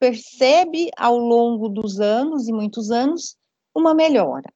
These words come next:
Em algumas áreas a gente não percebe. Agora, enquanto nós não vermos o direito à saúde e saneamento básico como direito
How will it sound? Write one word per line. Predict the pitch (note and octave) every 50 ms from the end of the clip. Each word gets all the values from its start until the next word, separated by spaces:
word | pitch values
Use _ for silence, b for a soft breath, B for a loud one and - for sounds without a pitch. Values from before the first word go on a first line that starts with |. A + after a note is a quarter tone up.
| -
Em | A3 A#3
algumas | A#3+ A3+ A3+ B3+ B3+ B3+ A3+ G#3 G3+
áreas | G#3+ G#3 G#3 G#3+ A3 A3 A#3+ A#3+ A3+
a | A#3+
gente | A3+ A3+ A#3 A3+ - - B3
não | A#3+ A#3 A3+
percebe. | A3+ - B3 C4 C4 - - - D3 - - _ _ - - _ _ _ _ _ _ _ _ _
Agora, | - C4 D4 D4+ B3+ A#3+ A3+ F#3+ F3 D#3 D3+ - - - _ _ _ _ _ -
enquanto | - B3 C4 B3+ _ - C#4 C#4+ E4 F4 E4+ E4
nós | D#4 D4+ D4 C#4+ B3+ A#3+
não | C4+ D4 E4+ F#4 D#4
vermos | A3 F#3+ G#3 F#3 E3+ D#3+ D3+ D#3 D3+ C#3+ C#3+ D3 D3 - - - - - - _ _ _ _ _
o | - A3+
direito | G#3+ G3 A3 B3 A3+ A3+ A3+ B3+ C4 - C#4
à | C4+
saúde | C4+ - - D4 C#4+ C#4+ B3 G#3 G3+ F#3 F3+ D#3+ D#3 - - - F3+ _ _ _ _ -
e | A3+ A3
saneamento | - - - A#3 A#3 A3+ A3 G#3+ G#3 G3+ G3+ G3+ G#3 A3+ B3 B3+ B3 G#3+ - _ - G3 E3+ E3+ - _ _ _ _ _
básico | F3 F3 G#3 G3+ F#3+ F3+ F3+ E3 D#3+ E3 - - _ _ _
como | - G#3+ G#3 G#3 F#3+
direito | F3+ F3+ G3 G3+ G3+ G#3 G#3 - - G3+